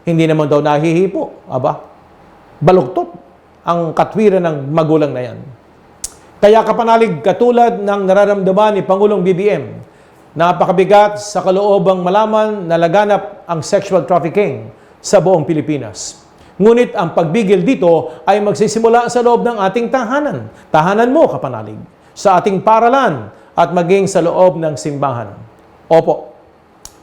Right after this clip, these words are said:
obligasyon nating mga nakakatandang tiyakin ligtas ang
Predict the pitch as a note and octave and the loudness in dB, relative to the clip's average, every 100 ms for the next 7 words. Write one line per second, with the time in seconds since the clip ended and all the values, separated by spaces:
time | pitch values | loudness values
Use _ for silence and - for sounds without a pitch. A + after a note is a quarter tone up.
0 | _ F3+ E3 F3+ G3+ G3 F#3+ A#3+ A#3 A#3 | _ -2 2 4 4 0 2 0 2 0
1 | A3+ A3 A3 G#3 G3+ G3+ G3 G3 F#3 F#3+ | 0 -2 -2 0 0 0 0 -2 0 0
2 | F#3 A3 G#3 A#3+ E3+ C3+ - A3+ F#3+ C4 | 0 0 2 0 -2 -6 -2 0 2 0
3 | G3 - E3 | -2 -4 -6